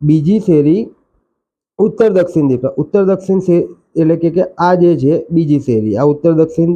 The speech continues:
દિશાની શેરી થઈ અને પૂર્વ પશ્ચિમ દિશામાં ક્યાં મળતી હોય પાંચમી શેરી, તો આ બીજી અને પૂર્વ પશ્ચિમની આ પાંચમી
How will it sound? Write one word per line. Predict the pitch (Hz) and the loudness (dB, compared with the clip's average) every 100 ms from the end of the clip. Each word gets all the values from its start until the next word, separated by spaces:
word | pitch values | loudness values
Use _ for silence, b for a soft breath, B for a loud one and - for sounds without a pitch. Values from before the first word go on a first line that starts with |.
| 175 | -2
દિશાની | 151 165 160 156 | -2 0 0 2
શેરી | 151 151 | 0 2
થઈ | 151 180 - _ _ _ _ 135 | 0 -2 -6 _ _ _ _ -2
અને | 147 165 196 - _ _ | 2 2 0 -10 _ _
પૂર્વ | 175 185 233 | 0 2 2
પશ્ચિમ | 233 214 226 226 | 0 -4 -2 -2
દિશામાં | 208 208 214 214 | -2 -2 0 -2
ક્યાં | 214 214 208 | -2 -2 0
મળતી | 185 151 151 | 0 0 0
હોય | 120 127 165 - _ - | 0 0 -2 -8 _ -6
પાંચમી | 147 165 147 | -4 0 -2
શેરી, | 120 110 104 101 _ _ _ _ - | 0 -4 -6 -10 _ _ _ _ -4
તો | |
આ | 135 | 0
બીજી | 147 156 147 220 | 2 2 2 2
અને | - 170 | 2 0
પૂર્વ | 170 156 180 | 0 0 0
પશ્ચિમની | 180 - - 151 151 170 | 0 -4 -2 0 2 0
આ | |
પાંચમી | 196 196 180 147 117 | -2 0 -2 0 -4